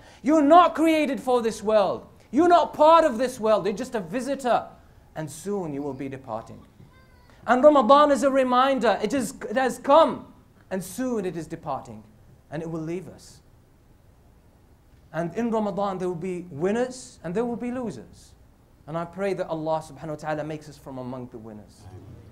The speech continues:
My khutbah today will be about, no matter what you've done in the past days, we still have about five days to go.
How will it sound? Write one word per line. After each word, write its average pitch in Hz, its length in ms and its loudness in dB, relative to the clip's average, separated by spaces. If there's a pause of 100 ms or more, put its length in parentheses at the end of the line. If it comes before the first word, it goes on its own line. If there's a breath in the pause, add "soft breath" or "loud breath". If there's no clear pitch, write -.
(1700)
My 202 220 0
khutbah 240 320 -6
today 233 280 -2
will 208 200 -4
be 214 180 -8
about, 190 520 -4 (1120)
no 262 320 4
matter 254 500 2 (640)
what - 120 -8
you've 240 220 0
done 262 180 2
in 254 140 0
the - 80 -4
past 240 440 -2
days, 156 520 -4 (400 soft breath)
we 220 100 -2
still 302 320 2
have 262 320 2
about 226 380 2
five 240 320 0
days 247 320 -4
to 220 80 -6
go. 151 340 -6